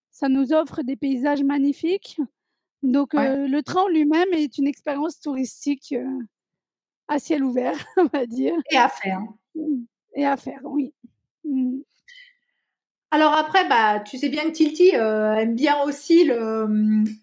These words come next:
Speaker 2: le, le contact avec, heu, l-, l-, les locaux. C'est important
Speaker 1: Oui.
Speaker 2: pour moi.
Speaker 1: Mmh mh.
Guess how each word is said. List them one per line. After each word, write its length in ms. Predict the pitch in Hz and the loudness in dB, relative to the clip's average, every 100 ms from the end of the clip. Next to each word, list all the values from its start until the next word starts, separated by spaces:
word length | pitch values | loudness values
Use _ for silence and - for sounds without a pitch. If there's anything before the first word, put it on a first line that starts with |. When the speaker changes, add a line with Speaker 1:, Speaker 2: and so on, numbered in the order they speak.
| - | -8
Speaker 2:
le, 760 | 214 202 190 185 185 180 185 - - - 240 | -4 0 0 0 0 0 -2 -4 -12 -16 -6
le 140 | 214 | -6
contact 640 | 214 311 311 320 311 302 240 | -2 -2 0 0 0 -2 -6
avec, 500 | 208 214 214 - 214 | -4 -6 -10 -12 -12
heu, 140 | 190 170 _ _ _ _ _ _ _ - | -12 -16 _ _ _ _ _ _ _ -6
l-, 220 | 196 196 - | -6 -6 -10
l-, 140 | 190 - | -18 -10
les 180 | 202 196 | -2 2
locaux. 340 | 220 226 415 605 - _ _ _ | 2 2 0 0 -4 _ _ _
C'est 240 | - - | -18 -8
important 540 | 190 185 247 247 320 311 | -6 0 -2 -2 -4 -4
Speaker 1:
Oui. 60 | |
Speaker 2:
pour 320 | 254 247 208 202 | -6 -8 -4 0
moi. 240 | 233 480 - _ - - - - - _ _ - | 0 0 -6 _ -20 -20 -20 -20 -20 _ _ -2
Speaker 1:
Mmh 160 | 262 208 | -2 0
mh. 140 | 247 | -4